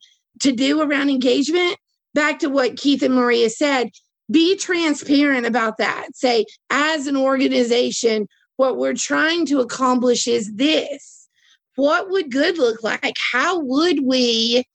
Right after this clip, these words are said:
increase retention? What would it take for us to have you engaged? We don't expect you to be in a great mood every day or love work every single minute of every day, but what does it mean to be engaged to you?"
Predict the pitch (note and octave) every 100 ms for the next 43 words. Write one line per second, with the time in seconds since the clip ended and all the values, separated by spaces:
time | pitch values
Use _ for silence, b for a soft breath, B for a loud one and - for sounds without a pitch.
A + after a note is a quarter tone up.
0 | _ _ - C#4+ C#4+ D4 D4+ C#4 C#4 -
1 | D#4 D#4 C4+ A#3 G#3+ A#3 C4+ - C#4+ D4
2 | C#4+ C#4 - - B3+ C4+ B3 G#3+ - -
3 | b b b b - C4+ C4+ B3+ C4+ -
4 | - C#4 C4 B3+ A#3+ A#3+ B3 _ _ _
5 | - C#4 D#4 C#4+ D#4 C#4+ A#3+ C#4+ C#4+ A#3
6 | A3+ C4 D#4+ D#4 D4 - C#4+ C#4+ C#4 B3+
7 | B3 B3 A#3+ A#3 A#3 A#3 A#3 A3+ A3 A3
8 | A3 G#3+ G3+ G3+ G#3+ A3 B3 B3+ A#3+ A#3
9 | A#3 A3+ - A3+ A3 A3+ - A#3 A3+ A3
10 | A3 G#3 G3+ G3+ G#3 A3 C#4 B3 A3+ B
11 | B B - A#3 A3+ C4+ D4 D#4+ C#4 D4
12 | B3 - B3 B3 A#3+ A#3+ A#3 A3 A#3 A3+
13 | G#3+ A3 A3+ G#3+ A3 - - - _ -
14 | B3+ A3+ G3+ A3+ A3 - -